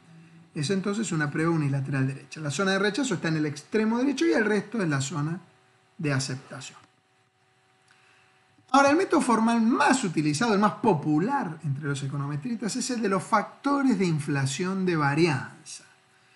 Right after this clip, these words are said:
¿De dónde viene esto? Ya habíamos visto que una de las consecuencias de la multicolonialidad es la inflación de la varianza, ¿no? No es la inflación de precios acá, sino la infla-, siempre la inflación es mala, ¿no? Acá también, ¿no? La inflación de la varianza de los coeficientes estimados.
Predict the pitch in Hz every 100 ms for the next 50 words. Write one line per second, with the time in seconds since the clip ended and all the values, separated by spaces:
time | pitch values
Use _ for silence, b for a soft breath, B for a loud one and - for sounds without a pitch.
0 | b - 285 262 233 196 151 135 156 185
1 | 196 196 190 208 165 143 147 147 139 147
2 | 147 156 196 180 151 131 135 143 139 143
3 | 156 160 165 180 202 185 190 - 180 180
4 | 196 208 196 - 269 214 208 247 240 247
5 | 285 170 160 240 240 135 135 - 131 -
6 | 233 196 196 208 B B - 208 208 185
7 | 175 160 190 180 165 214 208 175 151 156
8 | 220 - 175 185 170 160 160 - B -
9 | 202 196 185 147 147 139 170 160 156 143
10 | 139 165 170 196 165 160 147 143 165 160
11 | B B - 202 196 226 262 262 247 185
12 | 147 151 190 214 226 294 233 160 139 139
13 | 147 151 143 175 302 135